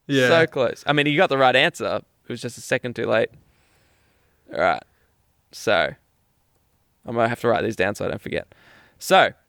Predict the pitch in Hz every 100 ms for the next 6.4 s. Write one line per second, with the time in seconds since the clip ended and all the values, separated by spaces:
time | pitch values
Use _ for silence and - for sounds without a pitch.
0 | _ _ _ _ - 160 202 - 180 123
1 | 143 - - _ _ _ - 120 127 139
2 | 180 185 - - 139 147 143 135 - -
3 | - 143 123 - - 131 - 120 - 143
4 | 165 - - 131 123 - 139 190 - 180
5 | 170 170 156 127 139 131 113 - - -
6 | 87 82 -